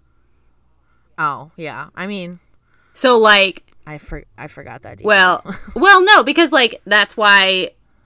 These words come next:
Speaker 2: Umbre is a good runner and Zora has, like,
Speaker 1: Right.
Speaker 2: not been using that ability, but Umbrae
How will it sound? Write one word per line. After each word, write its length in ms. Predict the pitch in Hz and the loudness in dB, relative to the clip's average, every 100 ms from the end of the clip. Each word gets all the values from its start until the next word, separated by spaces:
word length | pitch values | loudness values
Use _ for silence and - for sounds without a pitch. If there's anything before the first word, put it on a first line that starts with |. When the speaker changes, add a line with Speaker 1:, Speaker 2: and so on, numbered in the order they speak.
| - | -2
Speaker 2:
Umbre 640 | 214 233 262 220 190 196 | 0 2 2 2 2 -2
is 160 | - 190 | -4 -6
a 80 | 190 | -6
good 300 | 196 202 175 | -4 -4 -2
runner 460 | 185 190 147 147 - | -2 -2 -4 -8 -8
and 180 | 190 | -8
Zora 420 | 175 196 220 220 214 | -6 -4 0 0 0
has, 260 | 180 175 | -2 -6
like, 260 | 175 165 160 | -4 -4 -4
Speaker 1:
Right. 340 | 226 185 139 - - | -2 -2 -4 -18 -14
Speaker 2:
not 540 | 196 202 196 202 - | -4 4 6 6 2
been 220 | 202 190 185 | -4 -4 -4
using 420 | 190 196 196 185 | -6 -6 -6 -2
that 240 | 170 135 | -2 -2
ability, 640 | - 175 190 226 208 175 175 | -6 -6 -4 -2 -2 -4 -4
but 460 | 160 165 160 - _ _ _ - | -4 -4 -4 -8 _ _ _ 0
Umbrae 760 | 190 220 208 196 165 165 160 | 0 0 -2 -2 0 -2 -4